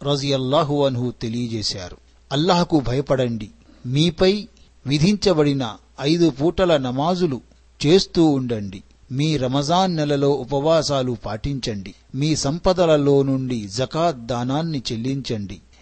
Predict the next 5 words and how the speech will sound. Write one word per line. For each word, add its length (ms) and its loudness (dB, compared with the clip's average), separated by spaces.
మీపై 460 4
అధికారులకు 920 2
విధేయత 520 0
చూపండి. 640 -4
ఇలా 340 -2